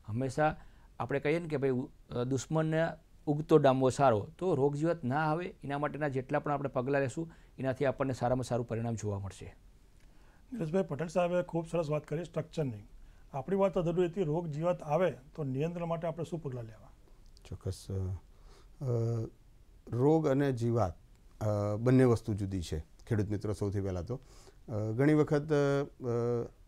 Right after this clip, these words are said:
Speaker 3: આપણે દવા લેવા જતા હોઈએ ત્યારે એવું કહે કે ભાઈ રોગ આવ્યો છે, પણ ખરેખર તે વખતે જીવાત પણ હોય. તો રોગ અને જીવાતનો તફાવત પહેલાં તો આપણે સમજી લઈએ. તો જે નરી આંખે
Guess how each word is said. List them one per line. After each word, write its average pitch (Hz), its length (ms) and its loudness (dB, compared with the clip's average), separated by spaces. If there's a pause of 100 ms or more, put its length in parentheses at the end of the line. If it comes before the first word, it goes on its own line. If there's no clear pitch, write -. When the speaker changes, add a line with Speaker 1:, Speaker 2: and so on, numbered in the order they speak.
(280)
Speaker 3:
આપણે 139 320 0 (160)
દવા 139 260 8
લેવા 131 200 10
જતા 127 280 4
હોઈએ 117 180 6
ત્યારે 117 220 6
એવું 113 220 4
કહે 117 160 6
કે 98 60 0
ભાઈ 107 340 2
રોગ 107 280 4
આવ્યો 95 260 2
છે, 80 180 -8 (340)
પણ 120 140 -2
ખરેખર 135 760 4 (120)
તે 135 80 2
વખતે 131 240 0
જીવાત 127 380 2
પણ 98 140 -4
હોય. 85 200 -6 (340)
તો 156 260 2
રોગ 156 300 8
અને 170 160 10
જીવાતનો 151 540 6
તફાવત 135 520 4
પહેલાં 107 200 4
તો 107 80 -2
આપણે 101 200 0
સમજી 95 280 -2
લઈએ. 98 280 0 (640)
તો 160 400 2
જે 127 240 4
નરી 147 400 6
આંખે 156 600 4